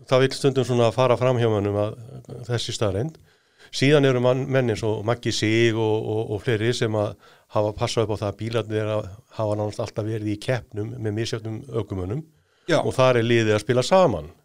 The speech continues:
Speaker 2: Akkurat, og þetta er að verða vinsælla, vinsælla eiginlega bara með árunum.
Speaker 1: Já, þetta er náttúrulega kostnaðarsamt sport eins og, já,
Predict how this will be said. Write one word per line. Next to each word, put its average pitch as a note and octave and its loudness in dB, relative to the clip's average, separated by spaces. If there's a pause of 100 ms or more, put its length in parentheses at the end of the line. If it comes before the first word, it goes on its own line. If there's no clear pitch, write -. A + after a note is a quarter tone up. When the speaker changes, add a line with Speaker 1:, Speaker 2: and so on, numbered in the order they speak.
(120)
Speaker 2:
Akkurat, - -2
og E3+ -2
þetta G3 4
er F#3+ 8
að F#3 6
verða G#3 6
vinsælla, F3 0
vinsælla C#3+ 2
eiginlega C#3 6
bara C#3 2
með F3 4
árunum. D#3+ 0 (380)
Speaker 1:
Já, A#2 4 (100)
þetta G3 4
er D#3 2
náttúrulega B2+ -2
kostnaðarsamt D3 2
sport D#3 2
eins A2+ 0
og, A#2+ -2 (500)
já, A2 2